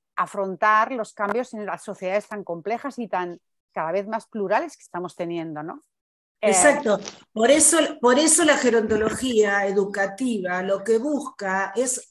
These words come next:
Speaker 2: lo que intenta es trabajar sobre el proceso de enseñanza-aprendizaje en este momento evolutivo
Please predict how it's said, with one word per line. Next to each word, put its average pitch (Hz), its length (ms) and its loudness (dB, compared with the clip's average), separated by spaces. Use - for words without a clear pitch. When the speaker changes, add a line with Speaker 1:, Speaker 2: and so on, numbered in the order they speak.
Speaker 2:
lo 214 160 -6
que 214 100 -2
intenta 214 880 0
es 294 280 2
trabajar 262 420 2
sobre 247 300 2
el 214 60 -2
proceso 254 440 -2
de 254 60 2
enseñanza-aprendizaje 226 1400 -4
en 240 280 0
este 311 460 -6
momento 247 540 -2
evolutivo 220 1000 -2